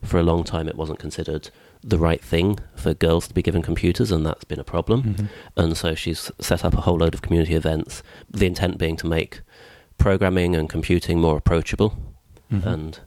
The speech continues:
Speaker 1: she was talking a lot about that and, and some of her experiences going from her initial background as a graphic designer and learning to code.
Speaker 2: Yeah. She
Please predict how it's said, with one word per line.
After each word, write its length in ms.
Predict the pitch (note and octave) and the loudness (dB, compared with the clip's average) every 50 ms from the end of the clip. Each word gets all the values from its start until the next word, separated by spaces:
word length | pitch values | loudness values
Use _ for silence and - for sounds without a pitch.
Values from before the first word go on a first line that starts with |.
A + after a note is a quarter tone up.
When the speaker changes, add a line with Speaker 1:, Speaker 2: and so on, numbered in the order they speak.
| - - - - - - - - | -20 -20 -20 -20 -20 -20 -18 -8
Speaker 1:
she 140 | - - F#2+ | 0 2 2
was 100 | F2 - | 2 4
talking 300 | - F#2 E2 - - E2 | 4 2 2 2 2 2
a 40 | E2+ | 2
lot 160 | E2 E2 - | 2 2 0
about 220 | - F2 E2 - - | 0 -2 -2 0 0
that 200 | E2+ E2+ E2 - | 0 0 0 0
and, 260 | F2 E2+ D#2+ D#2+ - - - | 0 0 0 -2 -2 -2 0
and 120 | G#2 F#2+ | 0 2
some 160 | - G#2+ G2 | 2 2 2
of 80 | F2 E2 | 2 2
her 180 | G2 F2 F2 | 4 4 4
experiences 840 | E2+ - - - E2+ E2+ E2 E2 - - - D#2+ D#2 D#2 D#2 - - - - | 4 2 2 0 2 2 2 0 -2 -6 -6 -4 -4 -4 -6 -8 -12 -8 -2
going 260 | - F#2 F2 E2 D#2+ | 0 2 2 2 0
from 260 | - - E2 D#2 D#2+ D#2+ | -2 -2 -2 -2 -2 0
her 400 | - F#2 F2 E2 D#2+ D#2+ D#2 - - - | 2 4 6 6 6 4 2 0 -2 0
initial 320 | F#2 F#2 E2 - G#2+ F2 | 2 2 4 4 2 2
background 380 | E2+ D#2 - - D#2 D2+ D2 C#2+ | 2 0 -2 -2 -4 -4 -2 -4
as 60 | D#2+ | -4
a 40 | D#2 | -4
graphic 280 | - E2 - - - | -4 -4 -4 -6 -6
designer 440 | - D#2+ D#2+ E2 D#2+ E2 D#2+ D2+ D2+ - _ - _ - - - - | -6 -4 -2 -2 0 0 0 -2 -4 -6 _ -20 _ -20 -20 -14 -2
and 180 | - F2+ E2 E2 | 0 2 4 4
learning 260 | F2 F2 E2+ D#2+ D#2+ D#2 | 4 4 4 2 0 -2
to 80 | - | -6
code. 400 | - - F2 E2 D#2 D#2 - - - - _ _ _ _ _ _ _ - | -4 0 0 2 2 2 0 -2 -8 -10 _ _ _ _ _ _ _ -6
Speaker 2:
Yeah. 200 | A#2 A2 G#2 F#2+ F#2 - - _ - - - - | -4 -4 -4 -4 -8 -12 -18 _ -20 -20 -12 -10
She 340 | - - - C3 B2 B2+ | -6 0 2 4 4 4